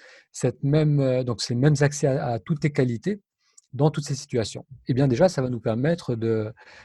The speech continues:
euh, de, de, d'exprimer plus clairement ce qu'on veut, ça va nous permettre de,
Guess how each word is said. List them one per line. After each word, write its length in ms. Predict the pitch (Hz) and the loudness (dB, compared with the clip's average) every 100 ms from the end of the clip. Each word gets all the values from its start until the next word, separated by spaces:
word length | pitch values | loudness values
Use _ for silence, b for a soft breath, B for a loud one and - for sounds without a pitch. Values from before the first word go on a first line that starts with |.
| B - | B -10
euh, 500 | 120 107 107 113 123 143 170 _ 226 220 202 190 180 180 _ _ 131 | -8 -6 -6 -8 -10 -12 -16 _ -20 -20 -20 -20 _ _ _ _ -14
de, 200 | 127 127 | -6 -4
de, 220 | 113 113 | -2 -2
d'exprimer 560 | 107 117 - - 117 | 0 -2 0 0 0
plus 140 | 107 104 | -2 -2
clairement 240 | 117 110 | -2 -2
ce 140 | 107 - | -6 -10
qu'on 160 | 98 | -10
veut, 420 | 104 165 175 175 | -2 2 4 2
ça 120 | 156 104 | 0 -6
va 100 | 104 | -8
nous 100 | 95 | -8
permettre 340 | 107 107 101 | -8 -8 -8
de, 160 | 107 | -10